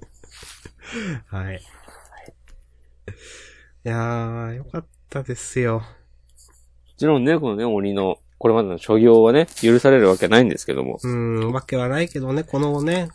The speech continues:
Speaker 1: この兄弟間でだけはこう許し合ってほしいなと思いますね。うん。
Speaker 2: そうね。そうですね。
Speaker 1: で、まあ、後半、その、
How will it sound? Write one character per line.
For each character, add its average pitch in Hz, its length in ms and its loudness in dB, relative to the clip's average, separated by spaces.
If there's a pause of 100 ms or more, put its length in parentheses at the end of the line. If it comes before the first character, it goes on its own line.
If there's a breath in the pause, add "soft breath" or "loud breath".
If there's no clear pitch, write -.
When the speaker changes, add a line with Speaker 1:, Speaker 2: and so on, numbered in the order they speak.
Speaker 1:
こ 143 120 -10
の 131 120 -4
兄 151 140 -4
弟 139 240 -2 (720 loud breath)
間 139 260 0
で 135 100 0
だ 135 140 -2
け 226 160 0
は 165 120 0
こ 123 180 -4
う 123 60 0
許 120 200 0
し - 120 -6
合 127 80 -2
っ - 60 -10
て - 220 -6
ほ 110 160 -8
し 120 160 -6
い 117 40 -4
な 113 160 -6
と 101 360 -12
思 90 180 -10
い 80 40 -10
ま 71 140 -16
す - 180 -20
ね。 - 140 -18 (240)
う 92 80 -12
ん。 87 60 -10
Speaker 2:
そ - 120 -16
う - 40 -20 (180)
ね。 123 200 -14 (100)
そ - 80 -20
う - 40 -20
で - 40 -20
す - 140 -16
ね。 95 200 -2 (2750 loud breath)
Speaker 1:
で、 156 240 -6
ま 180 160 -6
あ、 - 20 -
後 170 260 0
半、 170 640 0
そ 139 160 -10
の、 135 320 -4